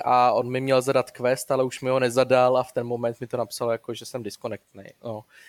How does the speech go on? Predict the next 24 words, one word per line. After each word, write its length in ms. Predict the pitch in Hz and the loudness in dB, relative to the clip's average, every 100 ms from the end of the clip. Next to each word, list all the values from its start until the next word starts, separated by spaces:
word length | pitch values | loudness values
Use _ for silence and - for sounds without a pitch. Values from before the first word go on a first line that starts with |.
| - - | -20 -4
Ale 140 | 117 | 2
jakmile 320 | 120 - 123 120 | 2 2 -2 0
jsem 220 | 139 123 | -2 -6
chtěl, 360 | - 127 123 123 | -4 0 0 0
jako, 400 | 127 - 123 123 | -4 0 -2 -2
tu 160 | - 127 | -4 -4
hru 140 | 127 | -2
zapnout 340 | 120 - 131 | -4 -4 -6
znova, 400 | 120 110 110 113 | -4 0 2 2
tak 200 | 120 110 - - _ - _ | 0 -4 -8 -20 _ -20 _
už 140 | - - | -12 -6
se 80 | 135 | -2
mi 80 | |
to 80 | 131 | 2
ani 140 | 135 127 | 2 2
nezaplo, 460 | 120 120 - 104 - _ _ | 2 0 -2 -12 -16 _ _
jo, 240 | - 110 107 | -8 -6 -6
takže 240 | 110 120 | -8 -10
jsem 180 | - 110 | -12 -12
čekal, 480 | - - 113 113 113 _ _ _ _ _ - | -12 -2 -2 -2 -6 _ _ _ _ _ -20
tuším, 260 | 143 - 127 | -12 -8 -4
že 100 | 139 | 0
dvacet 300 | 135 147 143 | 0 0 -4
minut 280 | 120 120 | -4 -4